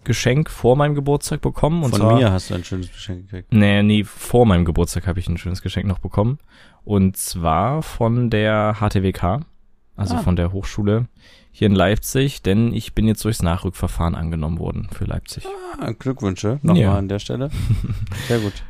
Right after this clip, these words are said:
Speaker 1: Genau.
Speaker 2: Das heißt, du bist dann offizieller Student in ein paar Wochen.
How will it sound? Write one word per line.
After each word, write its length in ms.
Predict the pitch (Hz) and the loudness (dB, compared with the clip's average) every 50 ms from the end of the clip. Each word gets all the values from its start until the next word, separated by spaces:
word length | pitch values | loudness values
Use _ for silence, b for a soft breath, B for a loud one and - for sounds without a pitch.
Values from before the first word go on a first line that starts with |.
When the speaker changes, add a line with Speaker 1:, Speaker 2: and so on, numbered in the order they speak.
| b - - | b -6 0
Speaker 1:
Genau. 220 | - 113 107 98 92 87 | 2 4 6 6 6 4
Speaker 2:
Das 100 | 85 85 | 4 4
heißt, 100 | 85 87 | 2 2
du 200 | 117 113 113 113 | 2 0 0 0
bist 260 | 107 127 127 - - | -2 -6 -8 -4 -4
dann 100 | 117 110 | -4 -2
offizieller 480 | 117 113 110 - 117 - - 110 101 104 | -2 -4 -6 -6 -8 -8 -6 -6 -6 -6
Student 600 | - - - 104 98 - - - 113 - 143 - | -8 -10 -10 -10 -10 -6 -6 -4 -4 -4 -6 -8
in 320 | - - 98 98 95 92 90 | -8 -6 -6 -4 -4 -6 -6
ein 220 | 90 92 95 95 | -6 -6 -6 -6
paar 240 | - - 90 90 87 | -6 -4 -4 -4 -4
Wochen. 300 | 90 90 - - 87 | -4 -6 -8 -10 -14